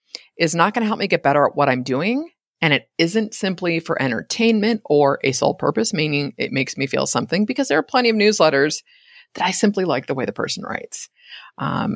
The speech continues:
and it's, it's a great example. I can kinda study it, or it has nothing to do with business and marketing, and I like the message, you know, it, that's fine. Um, but the bottom line is you don't need more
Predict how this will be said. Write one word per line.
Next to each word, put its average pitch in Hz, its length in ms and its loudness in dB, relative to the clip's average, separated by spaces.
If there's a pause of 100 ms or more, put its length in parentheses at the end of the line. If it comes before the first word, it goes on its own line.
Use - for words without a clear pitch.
and 123 500 0 (580)
it's, - 280 0 (160)
it's 147 180 0
a 143 40 2
great 147 420 2
example. 127 440 2
I 110 100 0
can 120 140 -8
kinda 131 220 -6
study 254 420 -4
it, 104 220 -8
or 135 640 4 (500)
it 135 200 2
has 143 240 -2
nothing 185 420 2
to 190 120 4
do 185 160 0
with 139 180 0
business 139 380 -2
and 143 100 -6
marketing, 165 400 -2
and 131 80 -2
I 135 80 0
like 139 320 -2
the 147 80 -4
message, - 680 -2
you 123 100 -4
know, 120 200 0 (480)
it, 233 200 0
that's 208 420 0
fine. - 600 -2 (600)
Um, 143 360 2 (120)
but 175 100 4
the 175 80 0
bottom 254 300 0
line 208 200 2
is 147 380 2
you 180 100 -2
don't 233 180 0
need 214 200 4
more 190 360 6